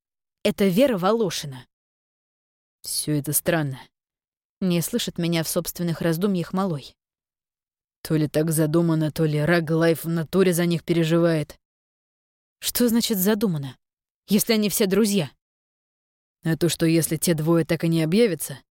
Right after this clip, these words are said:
то Раглаев один на хозяйстве остается. И делиться с друзьями больше не придется.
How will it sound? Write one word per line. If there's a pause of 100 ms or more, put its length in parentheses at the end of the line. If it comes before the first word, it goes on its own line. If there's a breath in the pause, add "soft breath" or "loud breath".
(320)
то
Раглаев
один
на
хозяйстве
остается. (760)
И
делиться
с
друзьями
больше
не
придется.